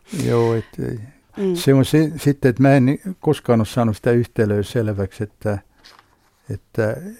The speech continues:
Speaker 1: jos kaikki jää töihin, että miten nuoret pääsee töihin. Että joku
Speaker 2: Aivan.
Speaker 1: sanoo, että niillä ei ole mitään yhteistä, mutta kai niillä jotain
Speaker 2: Kyllä
Speaker 1: yhteistä.
Speaker 2: kai niillä jokin, jotain on.
Speaker 1: Et kyllä se on hirveän tärkeää, että nuori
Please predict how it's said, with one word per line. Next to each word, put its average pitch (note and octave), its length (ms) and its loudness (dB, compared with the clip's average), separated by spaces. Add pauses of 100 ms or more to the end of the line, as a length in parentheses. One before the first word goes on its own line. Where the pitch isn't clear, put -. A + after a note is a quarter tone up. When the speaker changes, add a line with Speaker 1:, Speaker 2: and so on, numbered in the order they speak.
(280)
Speaker 1:
jos A2+ 160 -6
kaikki A#2 420 0
jää A2 140 2
töihin, A2+ 500 0
että G#2 140 -2
miten A2+ 280 -2
nuoret A#2 420 -2
pääsee A2+ 480 -6
töihin. A#2 500 -8
Että A2 360 -12 (720)
joku - 140 -8
Speaker 2:
Aivan. B2+ 180 -4
Speaker 1:
sanoo, A#2 280 0
että G#2+ 140 -4
niillä A2+ 140 0
ei A2+ 40 0
ole A2 60 0
mitään A#2 300 -2
yhteistä, A#2 580 -6
mutta A2+ 180 -8
kai A2+ 140 -4
niillä A2+ 220 -2
jotain A2+ 320 -2
Speaker 2:
Kyllä B2 120 -10
Speaker 1:
yhteistä. F#3 280 -6
Speaker 2:
kai F#3+ 100 0
niillä G3+ 200 4
jokin, G3 440 2
jotain E3+ 380 -2
on. D#3 100 -8
Speaker 1:
Et - 100 -10
kyllä A#2+ 180 0
se A2 120 -2
on A2 60 2
hirveän A2+ 400 2
tärkeää, A2+ 380 0
että A#2 140 -4
nuori G#2+ 320 -2